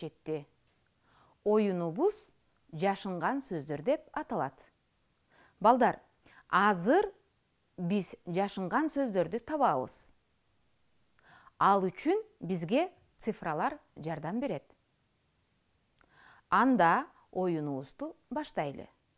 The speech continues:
Кана, эмне деген сөз чыкты? Чогуу окуйлу. Туура, каркыралар деген сөз чыкты. Балдар,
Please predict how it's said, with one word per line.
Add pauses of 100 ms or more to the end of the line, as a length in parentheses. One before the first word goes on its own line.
(1600)
Кана, (600)
эмне
деген
сөз
чыкты? (560)
Чогуу (120)
окуйлу. (1400)
Туура, (600)
каркыралар
деген
сөз
чыкты. (1800)
Балдар,